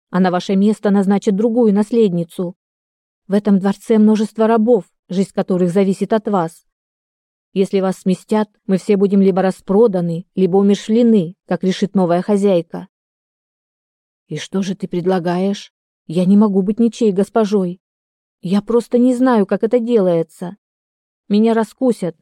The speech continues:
стоит мне выйти из этой комнаты. Взгляни на меня». Лерин с мольбой сложила ладони,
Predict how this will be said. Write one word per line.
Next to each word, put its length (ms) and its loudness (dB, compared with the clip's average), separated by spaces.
стоит 320 -2
мне 140 2
выйти 260 -2
из 100 0
этой 200 0
комнаты. 680 -2
Взгляни 500 2
на 100 2
меня». 480 2
Лерин 460 0
с 120 -14
мольбой 360 0
сложила 420 0
ладони, 680 -2